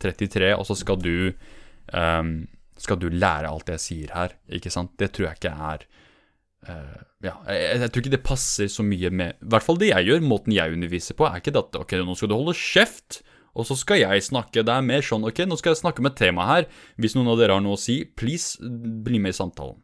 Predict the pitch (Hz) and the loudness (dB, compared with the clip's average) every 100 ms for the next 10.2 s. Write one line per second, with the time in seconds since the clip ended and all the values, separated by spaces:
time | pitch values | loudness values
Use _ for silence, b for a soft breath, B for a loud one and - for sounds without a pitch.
0 | _ - 117 143 113 104 87 - 85 82 | _ -2 2 2 2 0 -4 -6 -8 -8
1 | - - - 82 82 - B B B 92 | -10 -10 -8 -6 -8 -10 B B B 2
2 | 107 110 95 98 143 - 85 82 87 104 | 2 0 0 4 4 2 -4 -2 0 0
3 | 107 117 110 117 120 - 85 90 120 107 | 0 0 2 2 2 -2 -2 0 2 2
4 | 104 101 92 101 104 - 107 95 - 98 | 2 2 0 -2 -4 -2 -6 -4 -4 -4
5 | - 131 120 101 - 131 - 87 82 101 | -2 0 0 0 -4 -6 -4 -4 -4 -2
6 | 123 131 B B B - 101 98 95 - | -2 -2 B B B 0 4 4 2 2
7 | 110 101 123 131 107 107 113 110 101 90 | 4 6 4 2 2 4 2 0 -2 -2
8 | 87 - 101 98 95 b b b b _ | -6 0 2 2 -4 b b b b _
9 | _ - 95 92 160 170 135 135 147 147 | _ 0 2 2 6 8 8 6 2 2
10 | 202 - | 2 0